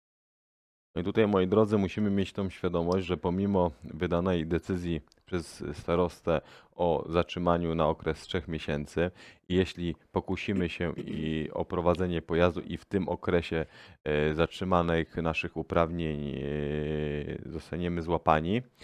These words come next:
no to starosta wyda nam, e, decyzję o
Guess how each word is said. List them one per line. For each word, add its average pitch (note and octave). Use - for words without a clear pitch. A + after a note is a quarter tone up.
no F2
to F#2
starosta F#2+
wyda E2+
nam, E2+
e, D#2+
decyzję F2
o E2